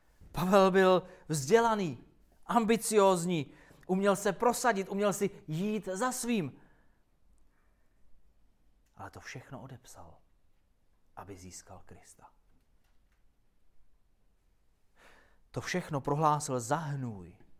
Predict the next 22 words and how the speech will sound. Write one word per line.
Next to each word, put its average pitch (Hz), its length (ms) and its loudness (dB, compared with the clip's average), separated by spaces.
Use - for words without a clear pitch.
aby 113 220 -12
měl 131 240 -10
Krista - 480 -10
a 120 120 -8
byl 127 240 -6
nalezen 135 600 -4
v 123 160 -10
něm. 151 380 -12
Evangelium 170 720 -6
pro 170 160 -8
něj 175 180 -6
bylo 170 220 -4
mnohem, 175 680 -6
mnohem 175 760 -8
důležitější 135 840 -8
než - 260 -16
cokoliv 156 720 -12
jiného 117 540 -14
na - 100 -18
světě. - 340 -20
Nebylo 131 260 -4
nic 170 500 -4